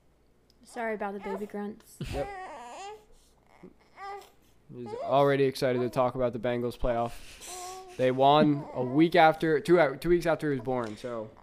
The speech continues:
Speaker 2: pretty amped up. Actually, he was born, and two days later, we beat the Kansas City Chiefs to win the division. So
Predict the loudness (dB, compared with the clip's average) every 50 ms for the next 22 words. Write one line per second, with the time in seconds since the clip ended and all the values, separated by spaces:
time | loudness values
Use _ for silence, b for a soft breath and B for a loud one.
0 | -20 -20 -20 -20 -20 _ _ _ _ -6 -4 -4 -2 -4 -2 0 0 0 0 -2
1 | -4 -2 2 2 2 4 2 2 0 2 2 2 2 2 2 4 6 6 8 8
2 | 8 8 6 6 4 2 0 -2 -4 -4 -4 -2 -2 0 -2 -2 -2 -2 -2 -2
3 | -4 -4 -6 -8 b b b b b b b -8 -2 2 4 6 6 6 6 4
4 | 4 2 2 4 4 2 0 0 -2 -2 -4 -6 -6 -6 -4 -4 -4 -4 -4 -4
5 | -6 -6 -6 -6 -6 -6 -6 -6 -8 -8 -8 -10 -10 -8 -6 -6 -6 -4 -4 -4
6 | -4 -4 -6 -8 -10 -12 -8 -8 -8 -8 -8